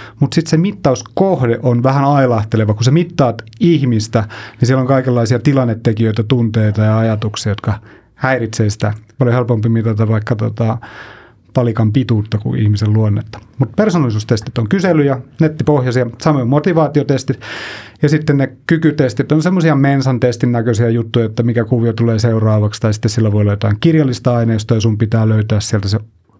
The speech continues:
relevantti tieto, että pitääkö tämä väittämä paikkansa vai eikö pidä paikkansa vai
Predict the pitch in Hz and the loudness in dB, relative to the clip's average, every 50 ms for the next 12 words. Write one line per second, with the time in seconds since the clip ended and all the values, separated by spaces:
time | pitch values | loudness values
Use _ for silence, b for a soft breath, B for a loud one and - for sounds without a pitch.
0 | - 139 143 143 135 123 113 107 107 110 110 107 - 120 113 110 107 110 110 107 | 0 2 2 4 2 2 0 -2 -2 -2 -4 -2 0 0 0 0 0 -2 -2 -2
1 | 110 110 - 143 123 127 117 110 113 104 107 110 107 107 110 107 104 - 110 104 | -2 0 -2 0 0 2 0 2 0 2 2 2 2 2 0 0 -2 -2 -2 -2
2 | 107 107 107 113 107 107 107 - - 117 110 - 123 117 120 117 113 113 117 127 | -2 0 -2 -2 -2 -2 -2 -4 -4 -4 -4 -4 -4 -6 -4 -4 -4 -4 -6 -8
3 | - - 151 143 139 131 110 113 117 110 110 113 - 120 113 107 - - 120 107 | -4 -2 0 0 0 0 0 -2 -2 -2 -4 -4 -4 -4 -6 -4 -4 -4 -4 -2
4 | - 113 107 110 113 | -2 -2 -4 -4 -6